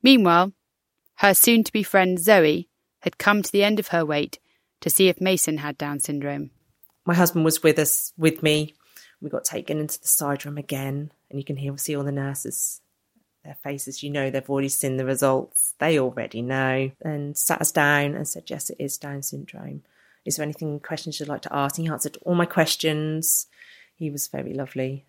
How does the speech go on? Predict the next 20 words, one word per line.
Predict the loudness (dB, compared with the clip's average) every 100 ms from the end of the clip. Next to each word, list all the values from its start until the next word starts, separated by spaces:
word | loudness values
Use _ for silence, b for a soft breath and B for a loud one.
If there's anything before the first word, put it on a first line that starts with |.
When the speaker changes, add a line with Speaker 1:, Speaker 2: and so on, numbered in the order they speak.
| _ -4
Speaker 2:
Um, | -2 -2 -4 -10 _ _ _ _ _ _ _ _ _ _ _
Speaker 1:
So | -2 2
when | 4 4 2
you | 2 0 0
had | 0 0
the | 0
news, | 0 2
like, | 2 2 0 -10
what | -4 -4
did, | -2
what | -4
was | -4
your | -4
husband's | -4 -6 -8 -8
reaction? | -6 -6 -8 -10 -8 -10 _ _ _ _ _ -20 _
Speaker 2:
Um, | 6 8 6 2 0
we | -2
both | 4 4
sat | 6 6 6 6
there | 8 10 10 6